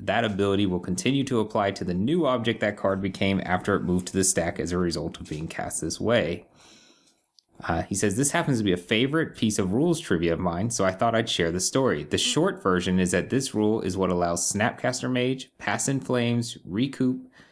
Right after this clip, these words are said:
and Drownu Lich, Lich, Lich Lord <laughs> to work. Uh, each,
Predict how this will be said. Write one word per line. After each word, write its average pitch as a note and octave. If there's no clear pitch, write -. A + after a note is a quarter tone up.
and F2+
Drownu G#2
Lich, -
Lich, -
Lich -
Lord G2+
<laughs> -
to A2+
work. G#2+
Uh, G2
each, A#2+